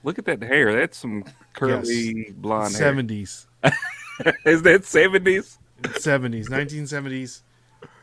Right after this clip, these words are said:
Speaker 2: This is the Hard Times promo, the greatest promo, in my opinion, of all time.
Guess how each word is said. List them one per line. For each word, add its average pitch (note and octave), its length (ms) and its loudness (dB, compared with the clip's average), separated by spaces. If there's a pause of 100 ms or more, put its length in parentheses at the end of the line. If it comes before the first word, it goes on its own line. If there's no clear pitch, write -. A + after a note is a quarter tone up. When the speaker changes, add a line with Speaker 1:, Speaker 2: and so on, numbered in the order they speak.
(120)
Speaker 2:
This C#3+ 260 -8
is D3 220 -10
the C3+ 520 -6 (360)
Hard D#3 420 -4
Times B2 460 -8
promo, G#2 600 -10
the A#2+ 80 -10
greatest C3+ 760 -4 (220)
promo, A#2 640 -8 (280)
in D#3+ 160 -6
my D3 220 -2
opinion, A2+ 460 -6
of G2+ 120 -10
all F#2+ 320 -12
time. - 180 -14